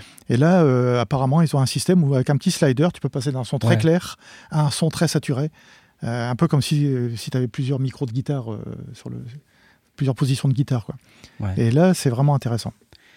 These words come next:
Speaker 2: Alors après, au-delà du, du son de Rhodes lui-même,
Speaker 1: Mhm.
Speaker 2: euh, effectivement, il y a aussi les effets, comme, euh, G-, Gébo Gébo nous dit dans le chat,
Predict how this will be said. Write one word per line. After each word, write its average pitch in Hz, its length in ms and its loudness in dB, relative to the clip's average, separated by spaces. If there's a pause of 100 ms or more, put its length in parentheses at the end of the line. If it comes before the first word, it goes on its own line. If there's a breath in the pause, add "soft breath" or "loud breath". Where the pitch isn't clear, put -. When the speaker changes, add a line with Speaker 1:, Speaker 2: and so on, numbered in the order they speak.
(500 soft breath)
Speaker 2:
Alors 127 220 2
après, 190 460 0 (120)
au-delà 147 380 0
du, 107 640 -4 (300)
du 110 160 -6
son - 320 -6
de 123 180 -4
Rhodes 110 400 -2 (260)
lui-même, 104 500 -4 (140)
Speaker 1:
Mhm. 151 280 4 (260)
Speaker 2:
euh, 92 320 -6
effectivement, 107 560 -6
il 135 80 -2
y 107 40 -4
a 101 60 -4
aussi 101 380 -6
les 107 240 -2
effets, 156 320 -4
comme, 101 260 -6 (460)
euh, 113 80 -12
G-, 104 100 -10 (320)
Gébo 110 440 -2
Gébo 110 340 0
nous 117 140 -2
dit 143 160 -6
dans 127 100 -4
le 95 180 -6
chat, 247 120 -10